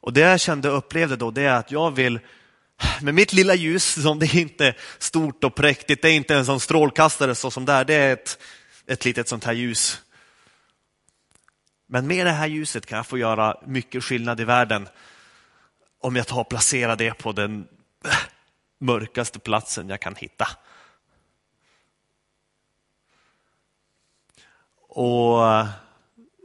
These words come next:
det här, det var vid tvåtusen femton sexton, det var,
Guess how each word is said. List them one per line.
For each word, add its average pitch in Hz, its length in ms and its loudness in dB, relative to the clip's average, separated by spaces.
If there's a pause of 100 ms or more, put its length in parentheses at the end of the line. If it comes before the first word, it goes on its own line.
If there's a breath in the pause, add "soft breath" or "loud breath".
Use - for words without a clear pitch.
det 123 100 -6
här, 135 160 2
det 131 80 -2
var 123 160 2
vid 113 140 -4
tvåtusen 117 600 -4
femton 135 420 -2
sexton, 127 580 -2
det 107 120 0
var, 101 340 -2